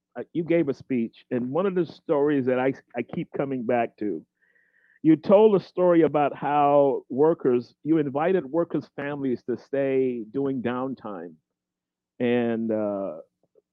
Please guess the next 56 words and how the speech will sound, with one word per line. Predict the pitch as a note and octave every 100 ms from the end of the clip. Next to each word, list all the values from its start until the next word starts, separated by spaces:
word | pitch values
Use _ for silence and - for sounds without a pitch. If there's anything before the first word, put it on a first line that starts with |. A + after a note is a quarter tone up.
| -
what | F3+ -
that | D#3+ B2
meant | D3 D3+ -
to | E3 C#3
employees, | B2+ - C#3+ C3+ A2+
because | A#2+ C3+ B2
as | C3+ B2+
you | C3
said, | - D#3
you | B2
come | A#2+ D#3 C#3
to | A#2+
this | A#2 -
two | F3
years, | D3+ C3+ B2+
you're | B2
not | B2 A#2+
seeing | - C3+
your | A#2+ G#2+
family, | C3 C3+ A#2 G2+ G2+ _ _ _ _ -
and | B2
coming | F3+ E3+ D#3
to | C#3
stay | - D3
in | C#3
those | B2+ -
properties. | - C3+ C3+ -
Can | F#3
you | C4+
tell | - A#3+ A3
that | F#3+ -
story | - D#3 D#3+
again? | D3 D3+
'Cause | - D3+
I | G3
thought | A3 F#3
that | E3+
was | D3 -
so | E3 D3+
inspirational. | D3 C#3+ C#3+ C3+ B2+ - - -
And | F3+
I, | -
but | F3 -
when | F3 F3+
you | A#3
told | - G#3+ G3+
that | F3
story, | G3 D#3
I'm | F3
like, | D3+ -
Wow, | G#2+ C#3 B2+ D#2 - _ _
that, | F#3 C3+ _
that | B2+ G#3+ F3+
is | C3
such | - - G3 F3+ -
a, | D3+ C3